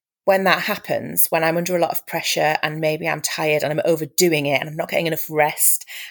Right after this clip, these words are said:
and I'm not taking enough sensory breaks, um, I basically hit overwhelm. Um,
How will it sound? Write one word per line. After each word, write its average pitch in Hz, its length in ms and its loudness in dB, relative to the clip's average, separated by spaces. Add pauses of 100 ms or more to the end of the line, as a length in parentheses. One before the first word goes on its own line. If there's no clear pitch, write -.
and 175 80 -2
I'm 160 80 0
not 165 140 -4
taking 170 220 -6
enough 160 160 -6
sensory - 520 -2
breaks, - 640 -2 (540)
um, 156 460 -4 (720)
I 160 640 -2 (1300)
basically 175 520 2
hit - 280 -2 (300)
overwhelm. 151 680 0 (500)
Um, 156 460 0